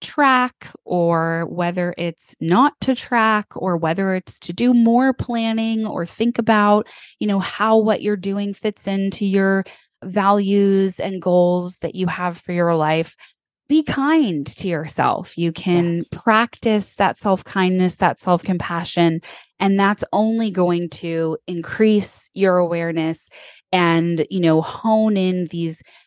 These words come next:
Speaker 1: habits so that they become more intrinsically motivated and self-sustaining over time.
Speaker 2: One hundred percent. Or actually, I think with inflation, it's now up to about one hundred and fifty percent,
Speaker 1: <laughs>
Speaker 2: Cassie.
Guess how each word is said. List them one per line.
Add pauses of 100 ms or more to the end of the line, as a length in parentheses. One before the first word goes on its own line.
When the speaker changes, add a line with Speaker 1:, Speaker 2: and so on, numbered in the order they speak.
Speaker 1:
habits
so
that
they
become
more
intrinsically
motivated
and
self-sustaining
over
time. (200)
Speaker 2:
One
hundred
percent. (840)
Or
actually,
I
think
with
inflation,
it's
now
up
to
about
one
hundred
and
fifty
percent,
Speaker 1:
<laughs>
Speaker 2:
Cassie.